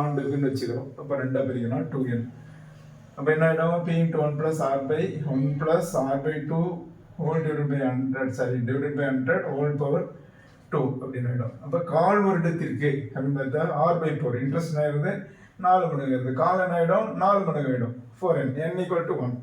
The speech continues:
n equal to one ஆன ஒரு ஒண்ணுன்னு மாத்திக்கணும். ஓகேங்களா? n ஆண்டுகள் x மாதம் கொடுத்துட்றாங்க. ஓகேங்களா?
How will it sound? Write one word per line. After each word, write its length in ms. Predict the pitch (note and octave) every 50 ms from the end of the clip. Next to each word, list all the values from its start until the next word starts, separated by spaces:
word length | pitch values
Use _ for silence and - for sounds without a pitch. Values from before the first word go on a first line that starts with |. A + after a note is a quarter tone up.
| - - - - - _ _ _ _ - _ - C#3 C#3+
n 40 | D3 D3+ D3
equal 220 | - - C3+ C3+ -
to 80 | F#3 G#3+ G3+ - - A2+ B2
one 100 | C3+ C#3 C#3
ஆன 140 | C#3 C3+ B2+
ஒரு 160 | B2 B2 B2+ B2+ B2+ B2+ B2 B2
ஒண்ணுன்னு 300 | B2 C3 C3+ - C3 A2+ A2+
மாத்திக்கணும். 480 | A#2 A2+ A2 A#2 A2+ A2 G#2 - - - -
ஓகேங்களா? 360 | C#3 B2+ C3 C3 C3 C#3 D3 D3 C#3+ - - - - - - _ - _ _ - _ - D#3 E3 F3 G3+
n 80 | G#3+ G#3 G3 F#3
ஆண்டுகள் 480 | F#3 F#3+ G3+ F#3+ F3+ E3+ F3 G3 A3+ A#3 F3+ D3+ D#3 D#3 D#3+
x 40 | D#3 - - A3 G#3+ G3+
மாதம் 240 | F#3+ F#3+ F#3+ G3 E3+
கொடுத்துட்றாங்க. 480 | E3 D#3 C#3+ C3 B2+ B2+ A#2+ A2+ A2+ A2+ - - - D3 - - - - - D#3
ஓகேங்களா? 420 | - - D3 C#3 C3 C#3 D3+ D3